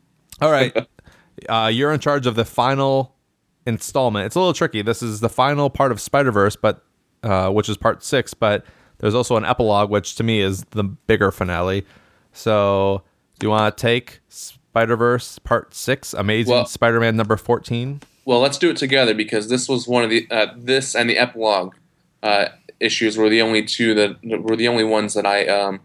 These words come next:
Speaker 2: didn't have a chance to reread before we started recording.
Speaker 1: Okay, I actually just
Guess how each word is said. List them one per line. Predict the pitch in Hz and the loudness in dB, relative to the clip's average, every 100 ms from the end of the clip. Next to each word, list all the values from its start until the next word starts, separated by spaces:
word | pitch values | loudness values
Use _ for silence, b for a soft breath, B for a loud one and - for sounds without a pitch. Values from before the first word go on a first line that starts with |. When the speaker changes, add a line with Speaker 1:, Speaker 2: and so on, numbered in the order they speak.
| _ | _
Speaker 2:
didn't | - 120 | -4 0
have | 113 | 0
a | 107 | -2
chance | 110 104 - | -2 -4 -6
to | 101 | -4
reread | 113 107 101 95 | -2 -2 -4 -6
before | 98 104 | -6 -4
we | 101 | -4
started | - 101 98 | -4 -4 -4
recording. | 98 104 95 90 | 0 0 0 0
Speaker 1:
Okay, | 127 120 | 2 2
I | 95 123 | 4 2
actually | 135 127 107 | 2 0 2
just | 117 143 - | 2 0 -2